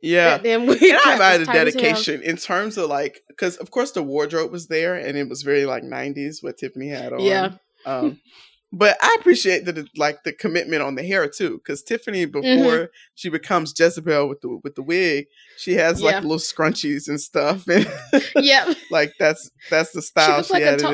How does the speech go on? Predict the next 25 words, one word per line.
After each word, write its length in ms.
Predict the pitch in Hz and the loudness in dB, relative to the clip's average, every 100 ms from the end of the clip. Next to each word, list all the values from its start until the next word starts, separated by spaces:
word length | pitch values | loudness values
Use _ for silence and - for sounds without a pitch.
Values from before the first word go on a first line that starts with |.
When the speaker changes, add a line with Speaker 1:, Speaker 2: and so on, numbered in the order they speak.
| 285 | -2
Speaker 2:
a 20 | 143 | -2
Speaker 1:
in. 80 | |
Speaker 2:
character 540 | - 285 277 277 277 240 | 0 2 2 0 0 0
in, 100 | 233 | 0
like, 200 | 220 220 | -2 -2
As 160 | 226 226 | -8 -6
Told 260 | 240 226 | -4 -4
by 140 | 214 202 | -4 -4
Ginger 480 | 202 196 185 190 - | -6 -4 -6 -8 -12
or 140 | - 226 | -2 0
<laughs> 60 | |
something. 520 | - 254 185 208 220 277 | 4 2 2 -2 2 2
Like 220 | 220 226 | 4 4
how, 40 | |
Speaker 1:
Yes. 240 | 220 220 208 | 6 6 4
Speaker 2:
like, 140 | 208 - | 0 2
Speaker 1:
Oh 160 | 214 | 2
my 160 | 233 233 | 4 2
Speaker 2:
they 60 | 240 | 4
had 120 | - | 4
Speaker 1:
God, 40 | 202 | 4
Speaker 2:
the 40 | |
black 300 | 202 220 208 208 | 4 4 6 6
Speaker 1:
yes. 220 | 254 220 | 4 4
Speaker 2:
characters 440 | 302 254 269 - | 6 6 6 0